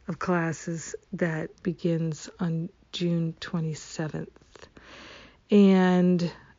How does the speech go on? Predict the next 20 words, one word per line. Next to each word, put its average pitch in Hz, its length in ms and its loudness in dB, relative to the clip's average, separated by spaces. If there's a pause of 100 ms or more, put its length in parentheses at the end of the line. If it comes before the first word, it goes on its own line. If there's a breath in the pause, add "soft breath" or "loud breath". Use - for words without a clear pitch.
(220)
we 196 160 8
always 220 360 6
have - 260 -4
more. 170 320 2
Today 196 600 6
is 202 720 6
Sundays 165 680 0
with 160 160 -6
Spirit. 170 840 -8 (540 loud breath)
Kieran 170 400 2
J. 165 560 -2 (120)
Gardner 175 600 2 (100)
is 170 220 -2
our 165 140 -2
speaker, 175 600 -4
so 196 200 -6
that'll 170 220 -4
be 160 180 -2
wonderful. 165 960 -4 (640 loud breath)
And 180 800 2